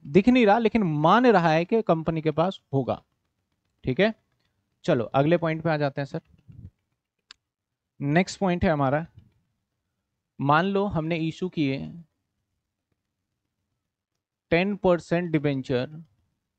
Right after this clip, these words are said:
रुपीज दस लाख, at ten percent discount पे, and redeemable,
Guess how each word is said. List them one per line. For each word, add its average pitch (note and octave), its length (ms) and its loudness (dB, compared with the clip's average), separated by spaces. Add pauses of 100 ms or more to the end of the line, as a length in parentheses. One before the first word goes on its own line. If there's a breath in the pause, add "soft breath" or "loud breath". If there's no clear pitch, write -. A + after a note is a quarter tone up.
(1040)
रुपीज F#3 760 -4
दस D3 240 0
लाख, - 420 -8 (2000)
at E3+ 200 0 (140)
ten F#3+ 280 0
percent F#3+ 500 0
discount C3 480 -2
पे, - 120 -8 (3250)
and D#3+ 300 0 (1600)
redeemable, D#3+ 680 2